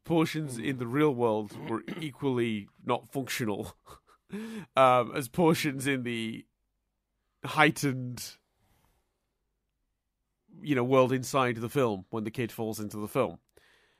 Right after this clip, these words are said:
Whereas it feels like Starship Troopers, it's, it, it, you're, you're supposed to be,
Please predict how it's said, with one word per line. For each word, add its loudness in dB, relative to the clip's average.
Whereas 4
it -4
feels 2
like 0
Starship 0
Troopers, -4
it's, -10
it, -6
it, -14
you're, -2
you're -4
supposed -4
to -16
be, -6